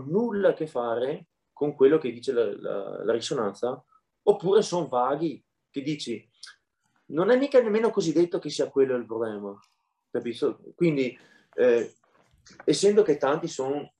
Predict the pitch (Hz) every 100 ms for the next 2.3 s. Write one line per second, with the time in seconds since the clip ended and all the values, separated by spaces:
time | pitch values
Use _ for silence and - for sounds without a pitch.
0 | _ - 131 135 139 131 147 131 120 127
1 | 127 123 131 120 120 127 127 120 113 104
2 | 104 107 120